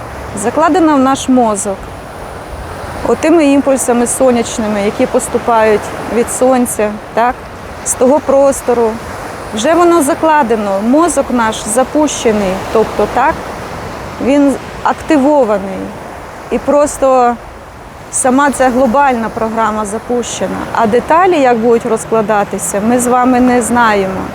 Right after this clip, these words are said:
бо ми їх формуємо в процесі оцього польоту, вільного падіння. Тобто ми його там якось формуємо. І зараз оце, ну, такий, знаєте, як невісомість така. Ти не знаєш, е, що тебе чекає,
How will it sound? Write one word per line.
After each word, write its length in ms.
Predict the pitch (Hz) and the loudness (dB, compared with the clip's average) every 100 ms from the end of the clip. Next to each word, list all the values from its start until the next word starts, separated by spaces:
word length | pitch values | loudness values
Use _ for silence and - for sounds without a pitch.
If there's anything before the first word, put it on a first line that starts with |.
| - - - | -12 -14 -10
бо 140 | 185 233 | -2 2
ми 200 | 240 269 | 4 4
їх 120 | 269 - | 2 0
формуємо 580 | 254 247 302 403 302 220 | 2 4 4 4 2 2
в 40 | |
процесі 640 | - 233 226 269 285 - 247 | 0 -2 0 0 2 2 2
оцього 440 | 233 - 247 247 - | 2 2 2 2 2
польоту, 540 | 254 240 233 190 165 135 - - - - - - | 2 4 4 2 -2 -8 -10 -12 -12 -12 -10 -4
вільного 540 | 220 285 285 269 262 | 0 4 4 4 4
падіння. 640 | 269 254 214 240 208 185 - - - | 2 2 2 2 0 -2 -6 -8 -4
Тобто 300 | 233 214 247 | -2 0 2
ми 220 | 240 269 285 | 4 4 4
його 280 | 269 247 | 4 2
там 340 | - 277 262 254 | 2 2 2 2
якось 640 | 233 240 247 240 226 220 | 2 2 0 0 -2 -2
формуємо. 800 | - 240 240 247 254 226 202 180 185 - - - - - | -2 0 2 4 4 2 0 -4 -6 -10 -12 -12 -12 -2
І 60 | 247 | 0
зараз 400 | 277 370 285 254 | 2 2 2 0
оце, 240 | - 302 | 0 2
ну, 140 | 269 247 | 2 2
такий, 260 | 254 269 | 0 0
знаєте, 340 | 262 285 294 240 | 2 2 2 2
як 100 | 247 | 4
невісомість 800 | 285 311 339 - 339 277 240 - | 4 4 0 0 2 2 2 -2
така. 380 | 196 - 185 175 175 - - - - - - - | -6 -2 -2 -2 -6 -12 -14 -14 -16 -14 -14 0
Ти 120 | 330 | 4
не 120 | 403 | 4
знаєш, 680 | 370 370 359 302 247 - - | 4 4 4 4 4 0 -2
е, 480 | 226 226 208 202 214 | 2 2 4 2 0
що 180 | - 392 | 0 0
тебе 200 | 403 359 | 2 0
чекає, 680 | - 294 - 240 214 202 | 0 -2 0 2 2 2